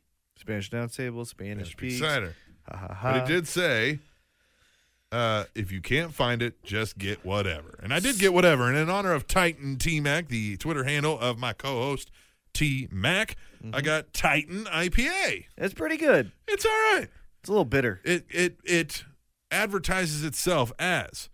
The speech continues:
Speaker 2: a big, aggressively hopped India Pale Ale brewed for hop disciples. It starts out with piney hop aromas and citrus hop flavors and finishes with a nice, rich, malty sweetness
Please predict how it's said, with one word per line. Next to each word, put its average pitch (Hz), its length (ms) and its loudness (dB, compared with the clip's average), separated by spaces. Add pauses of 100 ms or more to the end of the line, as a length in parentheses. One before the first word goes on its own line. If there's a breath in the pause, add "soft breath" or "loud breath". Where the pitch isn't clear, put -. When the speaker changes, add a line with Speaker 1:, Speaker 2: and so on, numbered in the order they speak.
(360)
Speaker 2:
a 131 80 2
big, 165 340 4
aggressively 123 680 0
hopped 120 320 -2
India 120 280 -4
Pale 104 380 -4
Ale 107 220 -4
brewed 117 320 -2
for 127 160 -6
hop 156 240 -2
disciples. - 760 0 (720)
It 92 100 -8
starts 131 420 2
out 143 180 0
with 123 220 -4
piney 180 480 -2
hop 135 280 -4
aromas 113 640 -2 (380)
and 95 180 -4
citrus 113 460 -4
hop 107 240 -2
flavors - 560 -10 (360)
and 76 200 -8
finishes 101 600 -8 (360)
with 80 180 -4
a 78 60 -4
nice, 90 420 -8
rich, 92 420 -8
malty 92 380 -8
sweetness - 640 -14